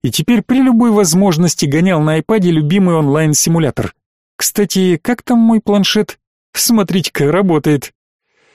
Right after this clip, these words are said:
Хотя, конечно, сеть не определяется. Но ещё бы, откуда ей взяться?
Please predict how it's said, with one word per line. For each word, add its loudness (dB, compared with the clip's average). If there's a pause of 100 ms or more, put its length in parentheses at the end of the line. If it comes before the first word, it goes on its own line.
(180)
Хотя, -8
конечно, 0
сеть -2
не 0
определяется. -2 (240)
Но 2
ещё 0
бы, -2 (220)
откуда -2
ей 0
взяться? -2